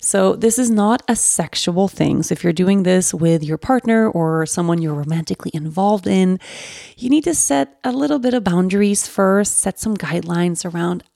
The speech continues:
saying, "I would just love five dedicated minutes to be held by you." Or I would like to take a little bit of time for us to just hold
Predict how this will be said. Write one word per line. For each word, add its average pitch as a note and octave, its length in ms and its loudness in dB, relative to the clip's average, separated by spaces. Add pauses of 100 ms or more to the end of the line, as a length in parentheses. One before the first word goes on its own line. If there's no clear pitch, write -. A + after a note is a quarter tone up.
(220)
saying, A#3+ 560 0
"I A#3+ 160 -4
would C#4+ 220 -2
just - 400 -6
love F3+ 400 0 (420)
five G#3 720 -6
dedicated F3 720 -2
minutes D3+ 640 -2 (440)
to A3+ 120 2
be F3+ 200 -4
held - 680 -12 (100)
by D#3+ 140 -14
you." - 240 -14 (800)
Or G#3+ 100 0
I A3+ 60 4
would G3+ 160 2
like G3 160 0
to G#3 80 -6
take - 280 -2
a G3+ 40 -2
little G#3 220 0
bit F#3+ 140 2
of F#3+ 80 2
time F3 300 -2
for - 200 -8
us E3 240 -4
to - 120 -14
just - 540 -6 (100)
hold E3 960 -6